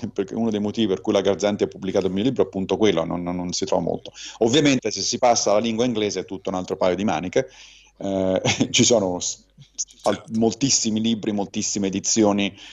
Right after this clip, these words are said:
Speaker 1: eh, ma soprattutto io direi una delle cose da fare è di, di cominciare a parlare, eh, e interagire con gente che è interessata al, allo stoicismo. Eh,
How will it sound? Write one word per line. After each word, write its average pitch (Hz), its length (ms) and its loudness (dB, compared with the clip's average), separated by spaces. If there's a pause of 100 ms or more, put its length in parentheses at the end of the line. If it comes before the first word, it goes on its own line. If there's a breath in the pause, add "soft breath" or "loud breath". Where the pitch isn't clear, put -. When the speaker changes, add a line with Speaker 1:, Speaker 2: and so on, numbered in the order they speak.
(240 loud breath)
Speaker 1:
eh, 104 380 4
ma 123 160 4
soprattutto 196 460 4
io 165 100 8
direi 120 340 4 (400)
una 165 180 0
delle 139 180 4
cose 139 280 2
da 117 100 4
fare 135 440 2
è 117 160 0
di, 113 360 -6
di 107 140 -10
cominciare 117 420 0
a 117 60 4
parlare, 113 800 2 (320)
eh, 101 320 0
e 113 80 -8
interagire 113 580 2
con 107 180 -2
gente 113 340 0
che 107 80 -2
è 101 40 0
interessata 101 920 0
al, 104 380 2
allo 101 380 0
stoicismo. 95 640 -2 (280 loud breath)
Eh, 104 340 4